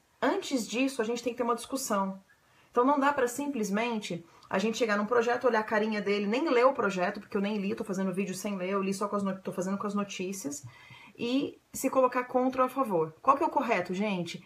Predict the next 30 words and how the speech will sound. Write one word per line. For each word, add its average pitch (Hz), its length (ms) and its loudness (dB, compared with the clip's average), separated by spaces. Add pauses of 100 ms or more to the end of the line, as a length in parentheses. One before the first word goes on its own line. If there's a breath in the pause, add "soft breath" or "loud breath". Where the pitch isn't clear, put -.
É 190 80 2
esse 214 140 -2
projeto 220 400 0
ir 269 100 -4
pra 285 140 -2
C 254 160 -2
C 202 180 -2
J, 170 400 -2
pra 185 100 -8
Comissão 185 340 -4
de 247 100 0
Constituição 220 520 -6
e 185 60 -6
Justiça, 170 640 -6 (560 loud breath)
e 208 340 0
a 220 40 0
gente 226 300 -2
debater 226 440 6
amplamente 247 540 -2
o - 20 -8
texto 214 380 -6
dele, 160 340 -8 (220)
né? 180 260 -4 (240 loud breath)
Os 208 180 2
deputados 208 600 0
com - 80 -2
a - 20 -2
participação 220 500 -4
da 208 60 -6
sociedade. 170 760 -6